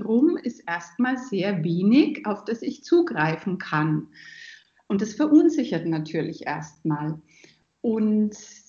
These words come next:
dann bin ich aber auch wieder ziemlich selbstbewusst und denk mir, „Na ja, aus der Erfahrung mache ich jetzt was und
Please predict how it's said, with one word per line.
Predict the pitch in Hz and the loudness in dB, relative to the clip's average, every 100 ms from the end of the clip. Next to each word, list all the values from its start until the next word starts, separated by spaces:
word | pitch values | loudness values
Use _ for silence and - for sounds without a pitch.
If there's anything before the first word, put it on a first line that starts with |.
| _ | _
dann | - 185 277 | 2 6 6
bin | 285 | 6
ich | 254 262 | 2 2
aber | 226 214 | 0 0
auch | 214 233 262 | 0 -2 -2
wieder | 247 233 214 202 - | 2 4 2 -2 -10
ziemlich | - 233 240 226 | -2 6 6 6
selbstbewusst | - 202 - - 320 330 330 - | 0 -4 -6 0 2 4 0 0
und | 240 | 0
denk | 233 226 226 | 2 0 2
mir, | 240 233 | 4 4
„Na | 233 254 | 4 6
ja, | 330 269 196 - | 6 6 4 -2
aus | 190 202 - | -6 -6 -2
der | 214 | -2
Erfahrung | 190 - 202 202 214 | -2 -2 -2 0 2
mache | 156 175 277 | 2 0 -2
ich | - | 2
jetzt | 294 - - | 0 0 -2
was | 247 262 403 - - | 2 4 2 -6 -8
und | 233 240 277 302 | 0 4 6 4